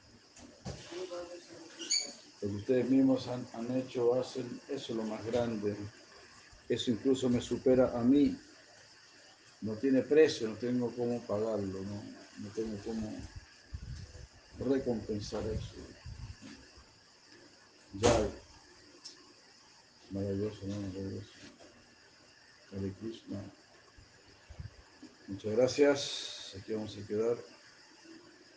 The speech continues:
Srila Prabhupada, Kiyai, Vasavadini, Kiyai. Muy buenos días por allá. Hare Krishna, Gaura Premanandi Rivol, Jai Maharani, Jai Madre Kaushalya Sarar,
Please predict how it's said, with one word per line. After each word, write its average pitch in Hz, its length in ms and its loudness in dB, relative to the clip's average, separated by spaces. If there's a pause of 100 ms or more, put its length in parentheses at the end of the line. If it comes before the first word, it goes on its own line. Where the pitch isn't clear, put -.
(220)
Srila 101 200 -8
Prabhupada, 104 600 -2 (100)
Kiyai, 107 340 -2
Vasavadini, 101 760 -6
Kiyai. 110 460 -2 (760)
Muy 107 140 -2
buenos 104 300 0
días 110 220 -6
por 98 140 -4
allá. 110 340 0 (1800)
Hare 117 360 2
Krishna, 101 760 -6
Gaura 113 260 2
Premanandi 107 600 -2
Rivol, 107 440 -2 (1000)
Jai 107 140 0
Maharani, 104 640 -2
Jai 104 220 0
Madre 98 340 -2
Kaushalya 98 520 -4
Sarar, 101 380 -2